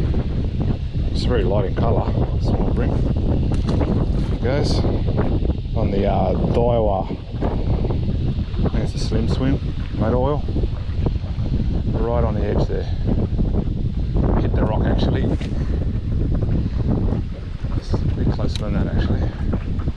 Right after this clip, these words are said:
Yeah, the conditions have got bad, so.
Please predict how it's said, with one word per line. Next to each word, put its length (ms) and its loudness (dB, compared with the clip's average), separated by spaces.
Yeah, 400 2
the 160 2
conditions 360 0
have 100 0
got 180 2
bad, 260 2
so. 160 0